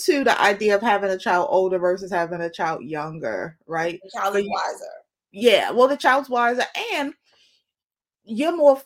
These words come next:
Speaker 1: financi-, you're more, you're better, like, financially grounded usually when you have a child
Speaker 2: Right.
Speaker 1: older versus when you have a child, have ch-, child younger. So even though people who are older might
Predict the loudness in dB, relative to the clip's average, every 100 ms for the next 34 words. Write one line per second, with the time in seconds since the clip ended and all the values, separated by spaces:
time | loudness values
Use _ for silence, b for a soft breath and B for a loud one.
0 | _ 2 2 0 -4 0 2 2 2 0
1 | -2 -2 0 0 0 0 -2 -2 -4 -2
2 | -6 -6 -8 -8 -6 -6 -4 -4 -6 -6
3 | -8 -8 -6 -4 -4 -4 -8 -6 -4 -4
4 | -4 -2 -4 -2 -4 -2 -2 -2 -2 -2
5 | -4 -8 -8 -8 -8 -8 -6 -6 -6 _
6 | -10 -8 -6 -8 -6 -6 -6 -6 -8 -6
7 | -6 -6 -8 b b 2 2 2 -2 0
8 | 0 -2 -6 -4 -2 0 0 -2 -2 -4
9 | -4